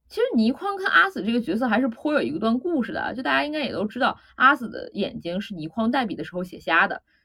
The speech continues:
金庸已经千叮咛万嘱咐不要把人弄死，倪匡反正没死嘛，大笔一挥把阿紫写瞎了，还振振有词说什么打打杀杀哪有不伤人的。但是我还是得给倪匡平个反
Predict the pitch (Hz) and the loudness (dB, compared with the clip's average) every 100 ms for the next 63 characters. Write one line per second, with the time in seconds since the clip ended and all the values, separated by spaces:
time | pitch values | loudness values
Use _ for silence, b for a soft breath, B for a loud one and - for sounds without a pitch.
0 | _ - 392 339 208 214 226 381 339 330 | _ 2 4 6 4 2 -2 -4 0 -2
1 | 339 254 214 269 330 247 214 170 233 196 | 2 4 4 6 6 6 4 0 -2 4
2 | 269 269 170 202 302 247 233 170 - 226 | 6 6 4 4 6 4 4 0 2 6
3 | 214 226 233 202 247 - 185 220 285 466 | 6 6 4 4 -4 -2 2 4 2 0
4 | 202 185 226 415 294 220 247 311 320 330 | 0 2 4 4 2 2 2 2 2 0
5 | - - 220 214 151 185 170 165 - _ | -2 2 2 0 -2 2 2 2 -6 _
6 | - 202 247 285 233 208 165 190 190 208 | -2 2 6 6 8 6 4 -2 0 2
7 | 214 214 208 403 - 330 370 370 330 285 | 2 2 4 4 2 0 -2 -2 -2 -2
8 | 294 330 311 240 185 - _ _ - 539 | -2 0 -2 -4 -6 -8 _ _ -2 2
9 | 415 285 220 190 170 185 202 233 302 294 | 2 0 0 0 2 4 4 6 4 2
10 | 226 180 208 277 254 240 247 | 0 -2 -2 0 2 2 0